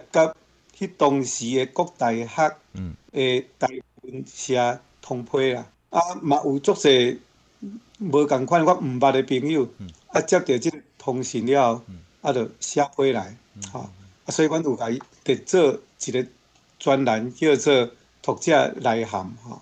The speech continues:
Speaker 2: 哦，读者来函。
Speaker 1: 啊，佮另外一个，嘿，读者来函，吼。包括像讲较早姚嘉文先生嘛有，嘛有写批来鼓励。啊，佮另外一个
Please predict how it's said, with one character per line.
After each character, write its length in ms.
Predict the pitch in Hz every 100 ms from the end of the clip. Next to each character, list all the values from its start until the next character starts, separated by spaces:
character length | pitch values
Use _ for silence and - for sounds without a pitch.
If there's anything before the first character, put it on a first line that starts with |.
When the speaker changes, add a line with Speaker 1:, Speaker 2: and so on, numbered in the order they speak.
| _
Speaker 2:
哦， 140 | 90 -
读 100 | -
者 240 | - 113
来 160 | 85 82
函。 80 | -
Speaker 1:
啊， 20 |
佮 140 | 202
另 100 | 156
外 120 | 135 127
一 140 | 131
个， 200 | 135 139 _ _ -
嘿， 140 | 127
读 140 | 123
者 160 | 113 147
来 180 | 120 110
函， 220 | 101 98 131
吼。 180 | - - _ _ _ _ _ _ _
包 160 | - 135
括 260 | 165 156 160
像 120 | 135
讲 120 | 147
较 80 | 160
早 280 | 170 156 -
姚 180 | 147 143
嘉 180 | 143 139
文 160 | 139
先 180 | 131 135
生 240 | 135 156 156
嘛 80 | 120
有， 120 | 117
嘛 60 | 117 _ _ _ -
有 160 | 127
写 200 | 120 151 151
批 100 | 160
来 180 | 139
鼓 260 | 127 - 143
励。 220 | 131 117 123 -
啊， 80 | 185
佮 100 | 208
另 140 | 175
外 160 | 139 131
一 160 | 131
个 240 | 127 139